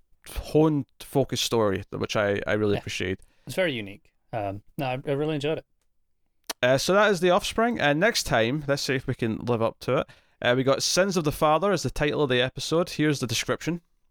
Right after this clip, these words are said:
Speaker 1: A Klingon commander comes aboard the Enterprise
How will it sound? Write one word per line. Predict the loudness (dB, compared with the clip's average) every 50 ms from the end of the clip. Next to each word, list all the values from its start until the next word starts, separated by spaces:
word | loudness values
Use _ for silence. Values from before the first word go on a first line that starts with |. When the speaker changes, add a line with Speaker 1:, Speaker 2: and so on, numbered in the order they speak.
| -18 -18 _ _ _ _ _ _ _ _ _ _ _ _ _ _ _ _ -16 -6 -2
Speaker 1:
A | -2 -2
Klingon | -2 0 2 4 4 4 2 2
commander | -2 2 2 4 2 4 2 2 0
comes | 0 0 0 0 0 2 0
aboard | 0 2 4 4 4 4 4
the | 2 2
Enterprise | 2 0 -2 0 0 2 2 2 0 -2